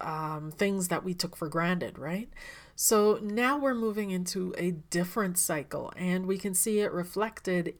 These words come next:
in our T V shows, in the stories that are being propagated, such as this Star Trek Discovery, where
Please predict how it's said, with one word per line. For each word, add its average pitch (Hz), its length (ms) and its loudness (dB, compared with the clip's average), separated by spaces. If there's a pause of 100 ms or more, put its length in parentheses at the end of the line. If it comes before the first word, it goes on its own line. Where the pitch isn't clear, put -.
in 214 240 4
our 190 160 4
T 180 220 -2
V 175 180 0
shows, 160 440 0
in 190 200 -6
the 190 80 0
stories 165 440 0
that 160 120 -4
are 160 120 -2
being 156 260 -4
propagated, 147 760 -6
such - 220 -4
as 143 160 -4 (400)
this 190 300 6
Star 160 320 4
Trek 151 260 -6
Discovery, 190 500 2
where 170 240 2